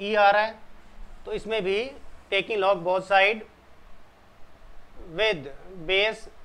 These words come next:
e ले लेते हैं हम। तो बेस e लेने से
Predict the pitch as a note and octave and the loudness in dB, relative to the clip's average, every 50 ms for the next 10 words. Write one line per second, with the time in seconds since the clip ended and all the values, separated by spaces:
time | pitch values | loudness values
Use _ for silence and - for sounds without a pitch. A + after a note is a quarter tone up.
0 | - G#3 G#3 A3+ B3 A#3 A3 A3 A3 A3 G#3+ A3+ A#3 A#3 A3 G#3+ A#3 C4 C#4 - | -12 -8 -4 -2 0 2 2 2 2 0 0 0 0 0 0 0 -2 -4 -8 -12
1 | - - - - - - - - - - - - - - - - G#3+ F#3 E3 F#3+ | -20 -20 -20 -20 -20 -20 -20 -20 -20 -20 -20 -20 -20 -20 -16 -14 -10 -6 -2 0
2 | G#3 A3+ A3+ A3 A3+ - - - G#3+ A#3 B3 A3 G3+ G3+ G3 G3+ G#3 G3 G3+ G#3 | 0 0 0 -2 -4 -10 -12 -8 -6 -4 -2 0 0 0 0 0 -2 -2 -2 0
3 | F#3+ F#3 F#3+ G3+ A#3+ A#3+ A#3 | 0 0 0 -2 -4 -6 -10